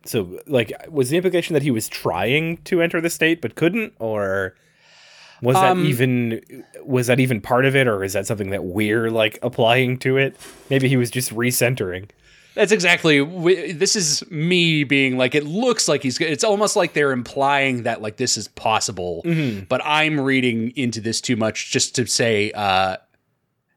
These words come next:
Speaker 2: you know, Aang's got it under control.
Speaker 1: Yeah. Either way, I think that's what the scene proves, is that, like, he just takes, he takes a moment, he, like,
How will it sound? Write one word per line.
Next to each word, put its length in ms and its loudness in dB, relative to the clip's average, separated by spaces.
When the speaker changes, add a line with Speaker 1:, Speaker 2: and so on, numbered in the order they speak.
Speaker 2:
you 80 -4
know, 140 0
Aang's 320 2
got 160 4
it 100 2
under 180 2
control. 540 0
Speaker 1:
Yeah. 240 0
Either 300 4
way, 480 -2
I 140 0
think 180 -4
that's 220 -4
what 120 -10
the 140 -8
scene 320 -2
proves, 460 -6
is 100 -10
that, 220 -2
like, 260 -8
he 180 2
just 320 -2
takes, 200 -4
he 140 -4
takes 300 0
a 40 2
moment, 420 2
he, 260 0
like, 360 -4